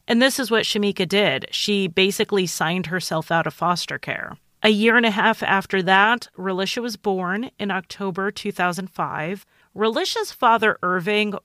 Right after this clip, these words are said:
was working at Catholic Charities when he met Shamika, who I assume was there for some type of assistance. Irving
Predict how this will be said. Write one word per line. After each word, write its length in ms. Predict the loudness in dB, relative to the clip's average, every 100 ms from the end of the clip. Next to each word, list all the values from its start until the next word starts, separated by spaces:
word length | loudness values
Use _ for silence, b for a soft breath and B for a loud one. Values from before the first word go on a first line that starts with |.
| -10
was 420 | -4 -2 -2 -4
working 460 | -4 -2 -2 -4 -2
at 460 | 0 2 2 -2 -6
Catholic 460 | -4 -2 -2 -4
Charities 580 | -4 -4 -2 -2 -6 -4
when 100 | -4
he 100 | -2
met 220 | 0 -2
Shamika, 720 | -2 -6 -4 -6 -2 2 2 B B B _
who 140 | 2
I 80 | 4
assume 440 | 4 0 -6 -4
was 180 | -4 -4
there 240 | 0 0 0
for 320 | -4 -4 -4
some 220 | -4 -6
type 220 | -6 -8
of 120 | -6
assistance. 880 | -8 -10 -8 -8 -8 -12 -12 -14 -16 -16 b b
Irving 480 | -2 0 0 -2 -2